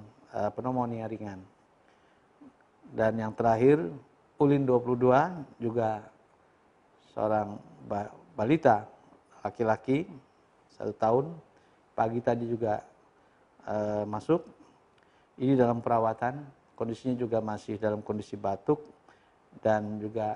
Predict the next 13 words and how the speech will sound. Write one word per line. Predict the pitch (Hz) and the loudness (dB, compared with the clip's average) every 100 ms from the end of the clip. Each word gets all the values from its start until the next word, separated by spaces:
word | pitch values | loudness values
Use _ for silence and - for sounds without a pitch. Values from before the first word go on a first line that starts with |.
| - | -8
pneumonia | 113 110 107 107 117 | -10 -8 -8 -4 -2
ringan. | 117 110 87 87 _ _ _ _ _ _ _ _ - _ - _ _ | -4 -6 -12 -18 _ _ _ _ _ _ _ _ -20 _ -20 _ _
Itulah | 139 127 160 160 | -2 4 6 8
adalah | 139 131 135 127 - - | 8 8 6 2 -8 -4
kondisi-kondisi, | 120 127 139 - 135 127 120 120 - 120 113 110 120 117 - _ _ _ _ - | 0 2 0 0 2 2 2 0 -4 -4 -2 -4 -6 -14 -20 _ _ _ _ -8
eh, | 110 110 | -4 -4
P | - 113 | -6 -6
D | 110 | -6
P | 107 135 131 | 0 2 2
atau | - | -2
pasien | 107 110 107 113 107 | 0 0 0 -4 0
dalam | 107 104 104 104 98 | 0 0 -4 -8 -6
pengawasan | 104 110 120 147 - 104 | -4 0 0 0 0 -6